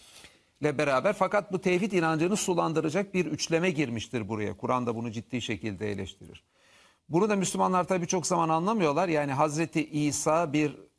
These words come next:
oğul tanrı, işte Allah da onu bir tanrı ilan etti gibi anlıyorlar. Müslümanlarla teker teker konuştuğumuz zaman. Fakat aslında tam bu böyle değil Hristiyanlıktaki üçleme inancı. Üçleme inancı şöyle,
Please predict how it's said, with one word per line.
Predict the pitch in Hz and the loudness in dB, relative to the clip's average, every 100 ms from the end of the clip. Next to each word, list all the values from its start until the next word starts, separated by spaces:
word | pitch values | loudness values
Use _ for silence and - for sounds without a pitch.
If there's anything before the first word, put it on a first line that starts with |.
| _ _ | _ _
oğul | - 143 175 165 - | 0 4 4 0 0
tanrı, | 135 127 123 180 185 | 0 2 2 2 0
işte | 135 - | -4 -2
Allah | - 143 139 160 - | 2 2 2 0 0
da | - | -2
onu | 139 139 160 | 0 0 0
bir | 156 - | -2 -2
tanrı | 147 147 156 170 | 0 0 2 -2
ilan | - 143 147 151 151 | -2 -2 2 2 2
etti | 139 143 - | -2 -4 -4
gibi | 139 143 127 | -2 2 2
anlıyorlar. | 120 110 101 90 - _ _ _ - | 2 0 0 -2 -6 _ _ _ -10
Müslümanlarla | 123 - 127 117 113 110 | -10 -4 0 2 2 0
teker | 104 101 104 98 | -4 -6 -6 -6
teker | 98 107 104 | -8 -8 -8
konuştuğumuz | 107 104 - 107 101 - | -10 -12 -12 -14 -12 -12
zaman. | - 101 92 - _ _ _ _ | -12 -10 -10 -12 _ _ _ _
Fakat | - 151 214 | -6 -2 2
aslında | 156 - 180 170 | 2 0 -2 0
tam | 170 165 | 0 0
bu | 156 143 | 0 2
böyle | 151 151 151 | 2 2 2
değil | 147 | 2
Hristiyanlıktaki | 113 110 127 113 107 113 107 110 | 0 -2 -2 -2 -2 -6 -6 -6
üçleme | - 107 101 | -8 -6 -6
inancı. | 101 98 95 92 | -8 -8 -12 -12
Üçleme | 143 - 170 165 | -10 -2 0 2
inancı | 143 139 135 | 0 -2 -2
şöyle, | - 135 120 175 | 0 2 2 0